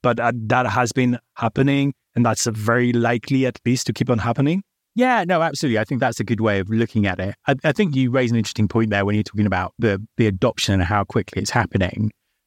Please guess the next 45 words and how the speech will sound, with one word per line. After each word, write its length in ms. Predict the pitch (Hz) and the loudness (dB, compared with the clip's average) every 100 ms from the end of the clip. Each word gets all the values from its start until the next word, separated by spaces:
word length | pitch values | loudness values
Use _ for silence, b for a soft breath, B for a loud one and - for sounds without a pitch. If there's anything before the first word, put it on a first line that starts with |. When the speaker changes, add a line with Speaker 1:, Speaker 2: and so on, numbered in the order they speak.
| - | 0
Speaker 2:
There's 160 | 143 | 2
another 600 | 147 151 170 156 120 101 - _ _ _ | 4 2 2 2 0 -2 -6 _ _ _
thing 280 | 127 110 107 | 0 2 0
to 140 | - | 0
this, 440 | 98 90 90 - - | 0 -2 -4 -6 -4
which 220 | - - | -4 -2
again 260 | 92 107 | 0 0
is, 220 | 92 92 - | 0 -2 -2
is 160 | 120 | 0
about 300 | 98 92 90 | 0 0 0
looking 320 | 107 101 104 98 | 0 0 0 0
at 140 | - - | -2 -6
some 200 | - 101 | 0 2
of 60 | |
the 100 | 98 | 2
trends. 640 | 85 107 90 - _ - - | 0 0 -2 -6 _ -12 -4
Whenever 480 | 160 180 214 180 127 - | 0 2 2 0 -2 0
anything 380 | 147 143 127 120 | 0 2 0 2
like 220 | 107 101 | 0 0
this 180 | 101 - | -2 -2
happens, 580 | 104 87 101 107 107 | -4 -4 -6 -6 -4
so 240 | - 120 107 | 0 0 0
chat 300 | - 156 120 | 0 -2 0
G 180 | 127 117 | 0 0
P 120 | 104 | 0
T 200 | - 98 | 2 0
is 100 | 90 | 0
a 80 | 101 | -2
classic 460 | - 95 - - | -2 -2 -2 -4
example. 640 | 110 - 101 90 - 107 | -4 0 0 0 -2 -2
So, 300 | 104 117 104 104 _ | 0 2 2 -2 _
you 100 | - | 0
know, 160 | 113 98 139 | 0 2 2
it 180 | 147 | 0
appeared 360 | 151 - 208 117 | 0 0 0 0
to 200 | - - | -2 -2
come 180 | - 113 | 0 0
from 200 | 110 98 | 2 0
nowhere. 440 | 92 90 90 143 - _ | 0 0 -2 -4 -6 _
Obviously, 460 | 110 104 - 95 101 | 0 2 2 0 0
it 160 | - - | -2 -4
<laughs> 60 | _ | _
had 360 | - - 98 - | -4 0 -2 -2
been 280 | 190 | 0
a, 60 | 156 | 2